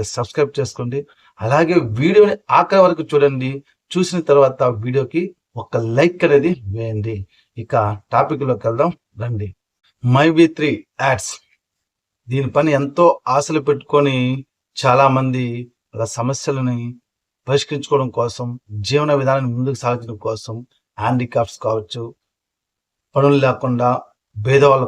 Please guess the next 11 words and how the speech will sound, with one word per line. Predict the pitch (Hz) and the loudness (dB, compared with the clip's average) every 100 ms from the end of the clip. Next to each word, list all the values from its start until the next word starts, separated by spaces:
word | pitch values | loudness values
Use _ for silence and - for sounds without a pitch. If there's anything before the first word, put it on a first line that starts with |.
| - | -2
కావచ్చు, | 113 110 - 120 110 - | -2 -4 -8 -12 -12 -8
కష్టాల్లో | 123 - 165 156 147 | -8 -2 2 4 4
ఉన్న | 131 127 | 2 -2
వాళ్ళు | 113 - | -4 -4
కావచ్చు, | 113 110 - 120 123 - _ _ _ - | -4 -4 -8 -10 -10 -14 _ _ _ -2
భార్యకు | 120 135 135 | 2 2 2
తెలియకుండా | 123 120 117 113 101 | -2 -8 -8 -6 -6
భర్త, | 107 - 131 110 | -4 -2 0 0
భర్తకు | 113 - 113 117 | -4 -4 -6 -6
తెలియకుండా | 117 113 110 101 113 | -8 -8 -8 -6 -2
భార్య | 120 117 | -2 -2